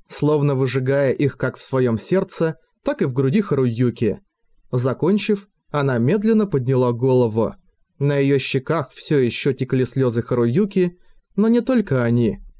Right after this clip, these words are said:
Там были и две серебристые дорожки, которые оставили ее собственные слезы. Из ее губ, почти касающихся лица Харуюки, вновь скатилась слеза. «Даже Утай, сильнейший экзорцист ускоренного мира,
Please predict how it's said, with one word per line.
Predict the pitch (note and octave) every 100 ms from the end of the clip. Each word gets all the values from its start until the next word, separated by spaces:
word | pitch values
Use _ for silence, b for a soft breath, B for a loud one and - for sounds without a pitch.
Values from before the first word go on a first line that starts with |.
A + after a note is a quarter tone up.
| -
Там | D3 C3+ A#2 A#2
были | D3 G3+ C3
и | - C#3 B2
две | A2+ F#3+ D4
серебристые | F#3 C#3+ B2+ C3+ - C3
дорожки, | B2 B2+ B2 A#2 - A#2+ G2 - _ - -
которые | C#3 D3 C#3 C3+
оставили | C3+ C3 - C#3 B2 A#2
ее | A#2 A2+ A#2 G#3 G#3
собственные | - C4 C4 D3+ C3+ B2
слезы. | A#2 B2+ B2 A2 A2+ - - _ - -
Из | C3+ B2+
ее | C#3 C#3
губ, | B2 C3+ F#3+ - - -
почти | C3+ - C#3+
касающихся | D3 C3 D#3+ C#3+ B2 - - C3+
лица | B2+ B2 B2
Харуюки, | - A#2 A#2 D#3+ G3+ F#3 F3 b b b -
вновь | B2 B2 D#3+ -
скатилась | - C3+ A#2 C3+ A#2
слеза. | - B2+ B2 A2+ B2 A2 - _ _ _ _
«Даже | D3+ A3+ G3 A3+
Утай, | G#3+ G3+ A3 F3+ A2+ - _ _ -
сильнейший | - F#3+ G3 A3 G3 D#3+
экзорцист | E3+ C#3+ D#3+ E3 G#3 G3
ускоренного | C#3+ - F3+ D3+ C#3+ D3
мира, | E3+ G3 C#3+ G2